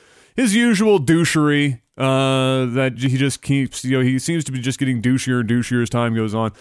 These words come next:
Uh, and Lawbreakers looked like Lawbreakers. They were talking about how they made some balance changes, uh, to weapons and, uh, movement speed and the speed of the game in general.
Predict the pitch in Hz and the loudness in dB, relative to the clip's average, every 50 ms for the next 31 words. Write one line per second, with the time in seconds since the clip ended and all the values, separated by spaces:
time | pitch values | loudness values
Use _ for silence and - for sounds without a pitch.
0 | - - - - _ - - - 180 185 185 165 185 190 208 220 220 180 175 202 | -18 -20 -20 -20 _ -10 -4 -2 0 0 2 0 0 0 0 0 2 2 2 0
1 | 196 165 180 165 123 139 170 160 - 156 147 120 123 123 123 120 107 110 104 101 | 2 2 0 0 0 0 -2 0 0 -2 0 0 0 2 2 2 2 0 -2 -2
2 | - 98 92 85 90 101 113 120 120 117 113 147 139 139 135 147 135 113 123 123 | -2 -4 -6 -6 -4 -2 0 0 0 0 0 0 0 0 0 -2 -2 0 0 0
3 | 120 - 113 113 117 117 117 117 113 117 117 107 - 117 107 95 107 110 113 113 | 0 0 0 -2 0 0 0 0 0 0 -2 -2 -2 -2 -2 0 0 0 -2 -2
4 | 113 - - 113 110 110 104 110 107 104 104 95 - - - 104 101 95 - 101 | -4 -4 -4 -2 -2 -2 -2 -2 -2 -2 -4 -6 -6 -6 -4 -4 -4 -4 -2 -2
5 | 107 113 107 - 110 107 107 101 92 - - 101 104 104 101 98 98 98 95 85 | -2 -2 -2 -2 -2 -2 -2 -4 -6 -8 -6 -4 -4 -2 -2 -2 -4 -4 -6 -6
6 | - 98 101 98 98 98 101 107 120 123 110 117 110 101 - - 120 113 110 107 | -6 -4 -4 -2 -2 -2 0 0 0 0 0 -2 -4 -4 -6 -6 -4 -2 -2 -2
7 | 104 101 101 101 95 - - 127 127 110 104 104 101 107 107 110 104 101 95 90 | -2 -2 -2 -4 -6 -4 -2 -2 -2 -2 -4 -4 -4 -2 -2 0 0 -2 -2 -2
8 | 104 110 113 123 131 143 143 - | -2 -2 -2 -2 -2 -2 -4 -6